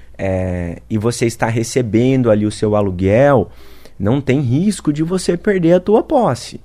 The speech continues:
né? Porque você continua exercendo essa posse de uma forma indireta, que nós chamamos,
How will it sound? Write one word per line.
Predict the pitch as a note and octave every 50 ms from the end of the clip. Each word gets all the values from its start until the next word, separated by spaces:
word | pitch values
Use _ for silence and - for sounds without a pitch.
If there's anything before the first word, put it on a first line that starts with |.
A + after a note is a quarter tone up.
| - -
né? | - G#2 G#2
Porque | - A#2 A#2 - A#2+
você | A2+ C3 C3 - C3+
continua | C3+ - C#3+ D3 C#3 - - C#3 D#3+ G3 A3 G#3+
exercendo | G3 F3+ D#3+ C#3 C#3+ B2+ B2+ - - - D#3 G3+ A3+ G#3
essa | F3 - - A#2+
posse | - - B2+ C3+ D3 D#3+ - C#3+
de | C#3 C3+
uma | C#3 C#3 C3+
forma | C3 - - B2+ C3+ C3+ B2+
indireta, | B2+ C#3 E3 F#3 F3+ G#3+ A3+ G3+ E3 D3+ D3 B2+ - - G2+
que | - -
nós | G#2 G2+ G#2 -
chamamos, | - A2 G2+ G2 F#2+ F2 E2+ E2+ D#2+ - - -